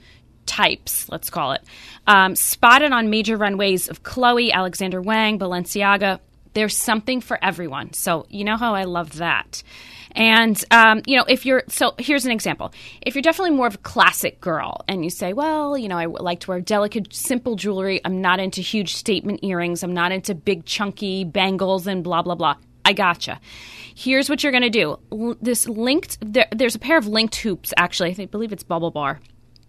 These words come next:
has selling 'em. So it's chain link, literally like a chain link, but done delicately in a hoop or a ring or a necklace. So there you have your simple, more delicate jewelry,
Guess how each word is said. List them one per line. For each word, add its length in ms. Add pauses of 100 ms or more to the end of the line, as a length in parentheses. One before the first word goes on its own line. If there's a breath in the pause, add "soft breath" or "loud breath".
(220)
has 140
selling 200
'em. 100 (280 loud breath)
So 120
it's 180
chain 440
link, 200
literally 500
like 220
a 40
chain 420
link, 280 (280 loud breath)
but 160
done 260
delicately 920
in 200
a 80
hoop 360 (420 loud breath)
or 200
a 100
ring 400
or 140
a 80
necklace. 400
So 340
there 260
you 100
have 220
your 120
simple, 400
more 200
delicate 420
jewelry, 480